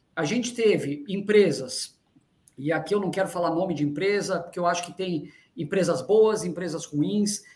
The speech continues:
empresas com maturidade pra abrir capital, empresas sem maturidade, enfim. Mas a gente vê empresas que, é, vieram ao mercado, esticaram o máximo possível os seus valuations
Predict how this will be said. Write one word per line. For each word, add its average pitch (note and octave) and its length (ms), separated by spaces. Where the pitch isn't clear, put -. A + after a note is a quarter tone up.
empresas F#3+ 640
com A3+ 240
maturidade F3 840
pra E3 120
abrir D3+ 160
capital, F3 420
empresas D#3 460
sem G3 160
maturidade, E3+ 720
enfim. - 240
Mas G#3 460
a F3+ 120
gente A#3+ 520
vê E3 540
empresas F3+ 800
que, F3+ 540
é, E3 340
vieram G#3+ 540
ao G3 80
mercado, F3 640
esticaram A3 1120
o G3+ 220
máximo B3+ 760
possível F3+ 840
os E3 200
seus E3+ 260
valuations F#3 1000